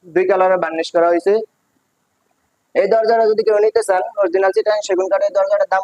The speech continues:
পড়বে বাইশ হাজার টাকা। এবং এই থ্রি ডি ডিজাইন আর টু ডি ডিজাইন মিক্স করা এই দরজাটার লেকার বার্নিশ সহ দাম পড়বে পঁচিশ হাজার টাকা। এটা থ্রি ডি ডিজাইনের দাম, থ্রি ডি ডিজাইনের কারণে দাম তিন হাজার টাকা বেশি। তারপরে দেখতে পাচ্ছেন এই যে আমাদের এখানে হাতে বার্নিশের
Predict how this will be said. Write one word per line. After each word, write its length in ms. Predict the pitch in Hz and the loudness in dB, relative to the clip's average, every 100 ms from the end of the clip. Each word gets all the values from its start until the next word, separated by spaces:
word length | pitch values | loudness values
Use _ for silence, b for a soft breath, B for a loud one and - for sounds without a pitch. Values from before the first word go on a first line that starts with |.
| 202 | -2
পড়বে 320 | 185 196 196 - _ _ _ _ _ - | -2 -2 -2 -6 _ _ _ _ _ -6
বাইশ 240 | 165 165 | -2 0
হাজার 180 | 175 180 180 | 0 0 0
টাকা। 240 | 185 202 - _ _ _ - | 0 0 -4 _ _ _ -4
এবং 200 | 160 170 | 0 0
এই 60 | 180 | 0
থ্রি 320 | - 202 196 | 0 0 2
ডি 100 | 202 | 2
ডিজাইন 440 | 202 202 214 220 | 2 2 0 2
আর 140 | 214 202 - | 0 -2 0
টু 100 | 190 | 0
ডি 100 | 185 | 0
ডিজাইন 280 | 185 196 196 | 0 0 0
মিক্স 200 | 175 170 - | -2 -4 0
করা 140 | 180 | 2
এই 80 | 180 | 2
দরজাটার 400 | 180 185 185 185 | 2 2 2 2
লেকার 260 | 175 165 170 | 0 0 0
বার্নিশ 280 | 165 175 - | -2 -4 -4
সহ 160 | 170 | -2
দাম 160 | 165 165 165 | 0 -2 -2
পড়বে 180 | 160 156 | -4 -4
পঁচিশ 240 | 190 190 160 | -6 -6 -6
হাজার 140 | 123 - | -8 -8
টাকা। 160 | 120 | -4
এটা 100 | - | -4
থ্রি 240 | 147 170 165 | -2 -2 0
ডি 100 | 175 | 0
ডিজাইনের 360 | 180 180 180 180 | 2 2 0 0
দাম, 140 | 170 175 | 0 0
থ্রি 400 | - 170 - 175 | -2 -4 -4 -2
ডি 180 | 175 180 | 0 2
ডিজাইনের 320 | 175 180 180 | 2 2 2
কারণে 200 | 180 196 202 | 0 -2 -2
দাম 120 | 185 185 | -4 -4
তিন 120 | 165 | -2
হাজার 140 | 151 151 | 0 0
টাকা 160 | 151 143 | -2 -4
বেশি। 300 | 120 117 - _ _ _ _ _ _ _ _ | -6 -10 -18 _ _ _ _ _ _ _ _
তারপরে 280 | 175 185 196 | -2 0 0
দেখতে 260 | 185 185 | -2 0
পাচ্ছেন 240 | 185 185 196 | -2 0 0
এই 100 | 185 | 2
যে 160 | 185 190 _ _ _ _ _ _ - | 0 -2 _ _ _ _ _ _ -2
আমাদের 300 | 170 175 185 | 0 2 2
এখানে 200 | 190 180 | 0 0
হাতে 260 | 151 170 | -2 0
বার্নিশের 520 | 196 208 202 - 208 | 0 0 -2 0 0